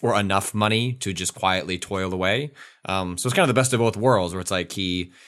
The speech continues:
didn't have to, you know, you look at what happens to a developer like Ooblets and the way that would happen with, like, the Epic Game Store. Like, when you become a Flashpoint,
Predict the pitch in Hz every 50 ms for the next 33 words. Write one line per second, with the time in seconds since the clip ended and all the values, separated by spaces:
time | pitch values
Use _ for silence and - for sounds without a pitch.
0 | - - _ _ - 120 113 110 - - 117 123 135 135 - - - 117 110 104
1 | 101 98 98 95 92 87 90 98 113 113 101 101 98 107 101 107 - - - 90
2 | 92 98 104 98 - 98 85 - 101 95 87 92 98 95 92 - - 95 92 90
3 | 90 90 90 - 120 107 101 101 95 92 - - - - 92 92 92 90 95 95
4 | 90 85 95 95 - 80 90 95 95 82 90 90 - 90 90 87 - - - 90
5 | 90 - - - 127 135 143 135 120 - 117 101 98 95 95 92 - - 101 101
6 | 101 92 - - - _ - 110 - - 147 143 120 104 - - 107 104 110 113
7 | - - - - 98 90 87 90 85